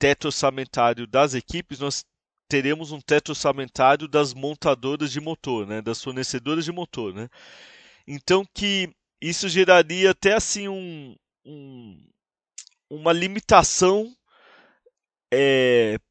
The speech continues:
por via indireta de quantos motores a, aquela montadora poderia fabricar durante a temporada e tudo mais, o que talvez poderia ser uma forma de barrar é, as equipes terem, é,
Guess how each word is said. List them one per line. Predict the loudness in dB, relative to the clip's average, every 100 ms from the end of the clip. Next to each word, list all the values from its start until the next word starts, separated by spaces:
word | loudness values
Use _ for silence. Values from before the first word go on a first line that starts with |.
| _ -20 _
por | -2
via | 0 -2 -8
indireta | -4 4 8 8 8 2
de | 0 -6 _
quantos | -2 -2 -2 -10 -12
motores | -4 -4 -4 -2 2 4 4 2 0 6
a, | 8 8 6
aquela | 2 0 -2
montadora | -2 -4 -4 -2 -2
poderia | -2 -4 -2 0 0
fabricar | 2 0 0 -2 0
durante | 0 -2 -4
a | -6
temporada | -8 -10 0 4 6 6
e | 2
tudo | -8 -8
mais, | -2 0 0
o | -2
que | -8 -10
talvez | 2 2 4 2 0 0 -4 -8 -12 -20 -20 _ _
poderia | -2 2 4 4
ser | 2 0
uma | 2 0
forma | 4 4 4 0
de | 2
barrar | 6 6 8 8 10 8 2 -20 -20 _ _ _ -4
é, | 0 2 4 2 2 2
as | 0 0
equipes | -4 -6 -10 -4
terem, | -2 -2
é, | -2 2 4 2 0